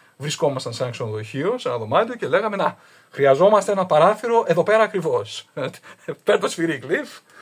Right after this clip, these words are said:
Ή σε κάποια άλλη φάση που είχε γίνει μια μανούρα μέσα στο κοινό, μια αυτά πήγα να γίνει, ε, μεγάλος καυγάς και να την πέσουνε στο συγκρότημα και βγαίνει ο Cliff με το σφυρί και λέει, "Μακριά όλοι, μακριά".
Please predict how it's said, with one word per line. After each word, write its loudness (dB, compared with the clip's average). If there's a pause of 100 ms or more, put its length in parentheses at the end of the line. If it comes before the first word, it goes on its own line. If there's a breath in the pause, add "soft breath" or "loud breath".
(260 loud breath)
Ή -4
σε -4
κάποια 0
άλλη 0
φάση 0
που -12
είχε -12
γίνει -8
μια -2
μανούρα -2
μέσα -6
στο -10
κοινό, -6
μια -4
αυτά -4
πήγα -6
να -8
γίνει, -10 (400 soft breath)
ε, -8
μεγάλος 2
καυγάς 0
και -6
να -4
την -14
πέσουνε 2
στο -10
συγκρότημα -2
και -12
βγαίνει -2
ο -6
Cliff -6
με -18
το -6
σφυρί -8
και -2
λέει, -2
"Μακριά 0
όλοι, -2
μακριά". -4